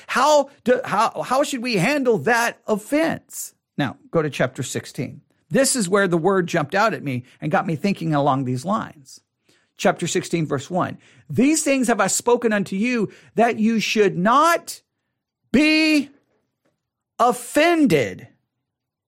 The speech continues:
Jesus has told them all of these things so that they would not be offended.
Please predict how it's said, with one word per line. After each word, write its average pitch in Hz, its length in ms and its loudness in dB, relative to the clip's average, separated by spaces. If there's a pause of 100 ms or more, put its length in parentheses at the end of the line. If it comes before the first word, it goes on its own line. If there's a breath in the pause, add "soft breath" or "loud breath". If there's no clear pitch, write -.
(2000)
Jesus 302 460 -2
has 262 180 -2
told 330 320 4
them 285 160 2
all 254 160 4
of 233 100 4
these 233 180 -4
things 247 340 -4 (180 soft breath)
so 277 240 -2
that 262 220 2
they 277 120 2
would 262 320 -4
not 294 760 0
be 143 480 0 (180)
offended. 131 800 -2